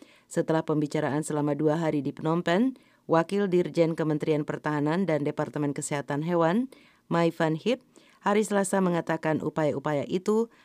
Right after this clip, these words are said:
akan mencakup pemantauan ketat perdagangan unggas dan pem-, pembagian informasi yang lebih baik di perbatasan.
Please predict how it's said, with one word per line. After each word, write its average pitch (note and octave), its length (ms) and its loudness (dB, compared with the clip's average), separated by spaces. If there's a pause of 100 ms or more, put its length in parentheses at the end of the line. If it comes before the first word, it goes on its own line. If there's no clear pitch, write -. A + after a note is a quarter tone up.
(220)
akan G3+ 320 0
mencakup F3 480 0
pemantauan D3+ 560 -2
ketat E3+ 480 -4
perdagangan D3 560 -2
unggas E3 480 -2 (320)
dan D#3+ 240 2
pem-, D#3+ 240 -2 (480)
pembagian E3 640 0
informasi D#3 800 -2 (320)
yang D#3+ 240 2
lebih D#3 240 0
baik D#3 320 -2
di D3 80 -2
perbatasan. C#3+ 880 -4